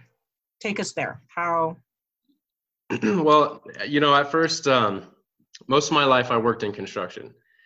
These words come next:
Speaker 1: Okay.
Speaker 2: And, uh, so I, I spent a lot of my time in a tractor just thinking and my wheels turning. And, and I,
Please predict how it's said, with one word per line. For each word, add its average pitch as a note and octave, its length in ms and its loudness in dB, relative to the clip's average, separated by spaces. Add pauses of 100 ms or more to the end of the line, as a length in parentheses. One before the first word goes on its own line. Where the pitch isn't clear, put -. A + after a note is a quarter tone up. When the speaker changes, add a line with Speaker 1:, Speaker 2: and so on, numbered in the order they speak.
(200)
Speaker 1:
Okay. G3 240 -2
Speaker 2:
And, G2 100 -8 (260)
uh, F#2+ 200 -10
so B2 200 0
I, A2 340 2
I G#2+ 360 -6 (420)
spent B2+ 360 -4
a A#2 40 -2
lot A#2+ 160 4
of B2 60 2
my A#2+ 100 2
time A#2 300 -2
in G#2+ 80 -4
a G#2 40 -8
tractor G#2+ 520 -4
just G2+ 240 -14
thinking G#2+ 340 -6
and G2+ 80 -6
my F#2 120 -6
wheels G#2 300 -4
turning. G2+ 380 -6
And, G2 200 -8
and G#2+ 240 -10
I, F#2+ 180 -10